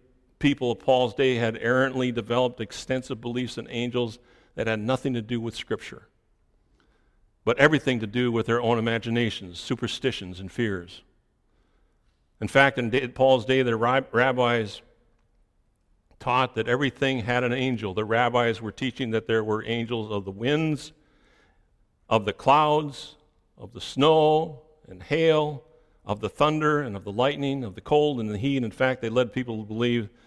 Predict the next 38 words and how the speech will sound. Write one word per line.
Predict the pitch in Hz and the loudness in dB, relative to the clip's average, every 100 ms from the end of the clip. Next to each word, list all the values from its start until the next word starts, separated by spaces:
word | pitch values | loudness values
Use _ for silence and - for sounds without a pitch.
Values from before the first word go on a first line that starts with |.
| _ _ | _ _
that | 98 | -4
there | 107 | -2
was | 101 | -2
nothing | 107 117 123 107 | -2 -2 -2 -4
in | |
the | 104 | -4
world, | 104 110 110 101 | -2 0 0 0
not | 107 113 | -2 -2
even | 110 110 101 | -4 -4 -4
a | |
blade | 87 104 104 | -2 -2 0
of | 98 | -2
grass, | 92 104 101 - | -2 -2 -2 -8
that | 87 | -14
did | 92 | -10
not | 98 95 | -8 -6
have | 92 92 | -6 -4
an | 98 - | -6 -8
angel | 95 98 95 90 | -8 -6 -6 -10
associated | - 98 90 92 90 - | -10 -10 -8 -10 -10 -10
to | 90 | -12
attach | 92 85 82 | -8 -10 -10
it. | - _ _ _ _ _ _ _ _ _ _ _ _ _ _ _ _ _ _ _ _ _ _ _ _ _ _ _ _ _ _ 127 | -20 _ _ _ _ _ _ _ _ _ _ _ _ _ _ _ _ _ _ _ _ _ _ _ _ _ _ _ _ _ _ 2
Angels | 151 170 156 135 | 4 6 2 2
nor | 147 | 0
principality, | - 135 127 117 113 123 | 2 -2 -2 0 -2 -2
nothing | 156 156 226 220 226 208 | 0 4 4 4 0 2
can | 196 | 0
separate | - - 180 - 165 151 147 | 0 0 0 0 0 2 0
us | - | -4
from | 147 | 0
the | 139 | 2
love | 127 123 | 2 2
of | 120 107 | 0 -6
God, | 95 92 90 - - - | -8 -8 -10 -18 -18 0
not | 160 165 | 4 6
our | 151 | 6
imaginations, | 143 139 135 123 104 98 - 104 - | 4 2 0 -2 -4 -6 -10 -20 -20